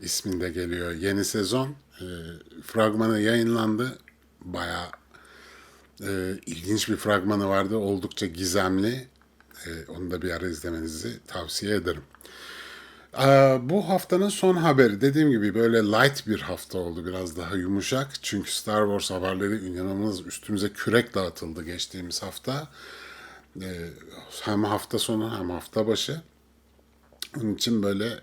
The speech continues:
güncel, hani normal sinema dünyasından da çok fazla haber gelmeyince geldik pazar sohbetinde de son haberimize. Hasan Yalçın'la pazar ekonomisi de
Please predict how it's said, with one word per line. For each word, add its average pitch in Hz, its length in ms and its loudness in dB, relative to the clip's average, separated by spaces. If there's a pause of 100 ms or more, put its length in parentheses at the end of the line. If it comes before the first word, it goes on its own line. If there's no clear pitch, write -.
(160)
güncel, 104 600 2
hani 101 220 -2 (240)
normal 104 420 2
sinema 107 400 0
dünyasından 98 760 -2
da 82 180 -6
çok - 220 -12
fazla 87 400 -6
haber 85 400 -6 (100)
gelmeyince 92 760 -2 (1040)
geldik 110 420 6
pazar 107 300 4
sohbetinde 101 720 -2
de 139 80 6
son 117 280 4
haberimize. 92 640 0 (920)
Hasan 113 420 4
Yalçın'la 113 540 2
pazar 110 320 6
ekonomisi 117 640 4
de 92 240 -2